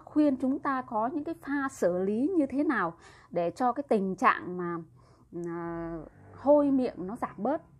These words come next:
Thì đối với cái việc hôi miệng nặng ấy, à, giống như là bị hở van, à, van, à,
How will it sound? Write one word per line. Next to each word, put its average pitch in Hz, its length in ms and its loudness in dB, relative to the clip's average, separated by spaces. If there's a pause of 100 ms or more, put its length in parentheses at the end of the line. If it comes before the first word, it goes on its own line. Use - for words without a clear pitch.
(440)
Thì 226 80 -2
đối 233 220 8
với 440 120 0
cái 427 80 4
việc 226 180 2
hôi 311 440 2
miệng 247 340 -2
nặng 220 240 -4
ấy, 226 140 -10 (920)
à, 190 200 -4
giống 202 200 -2
như 294 100 0
là 196 200 -2
bị 180 160 -6
hở 185 240 -2
van, 233 360 -2
à, 214 340 -4 (100)
van, 233 360 -8
à, 220 220 -10